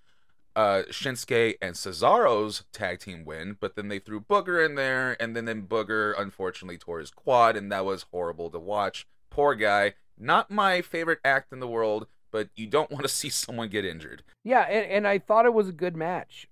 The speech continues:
Speaker 2: uh,
Speaker 1: Yeah.
Speaker 2: up until, I mean, in, you know, injuries happen, it's unfortunate. Um, b-, I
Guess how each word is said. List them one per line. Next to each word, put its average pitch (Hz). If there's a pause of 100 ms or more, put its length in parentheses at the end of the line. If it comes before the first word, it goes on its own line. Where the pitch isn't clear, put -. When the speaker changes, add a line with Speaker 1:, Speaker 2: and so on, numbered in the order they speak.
Speaker 2:
uh, 131
Speaker 1:
Yeah. 165
Speaker 2:
up 156
until, 143
I 139
mean, 131
in, 127
you 151
know, 131
injuries 156
happen, 135
it's 123
unfortunate. 113 (400)
Um, 120
b-, - (1000)
I 135